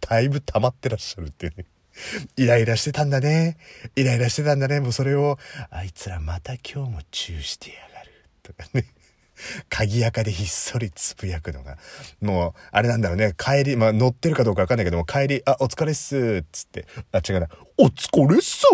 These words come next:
とか言いながら、もう帰りの京王線とかで、「あいつら今日もイチャイチャしてた」っつって、こう、鍵垢でつぶやく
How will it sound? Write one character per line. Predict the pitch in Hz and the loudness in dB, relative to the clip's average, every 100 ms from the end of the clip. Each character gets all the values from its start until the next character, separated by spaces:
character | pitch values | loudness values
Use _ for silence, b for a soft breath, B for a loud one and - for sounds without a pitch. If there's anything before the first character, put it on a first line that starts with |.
| - - | 6 -2
と | - | -2
か | 101 | 0
言 | 101 | 0
い | |
な | 98 | 2
が | 98 | 4
ら、 | 127 | 4
も | 95 90 | 4 -2
う | |
帰 | - 98 | -4 -4
り | 95 | -2
の | 92 | -4
京 | - 98 92 | -4 -2 -2
王 | 90 | -4
線 | - 87 | -4 -6
と | 82 | -6
か | 65 | -10
で、 | 65 B B - | -12 B B -8
「あ | 80 | -6
い | |
つ | 78 69 | -6 -10
ら | 65 - | -12 -10
今 | 101 | -8
日 | 87 | -8
も | |
イ | 73 | -8
チ | - | -10
ャ | 73 | -10
イ | |
チ | - | -12
ャ | |
し | - | -14
て | - | -14
た」 | - - | -16 -18
っ | |
つ | - | -14
っ | |
て、 | 82 | -14
こ | - | -12
う、 | |
鍵 | - - 87 98 | -8 -4 -2 -2
垢 | 87 90 | 0 0
で | 85 | -2
つ | - - | -2 -2
ぶ | - 123 | 0 0
や | - | 2
く | 90 | -2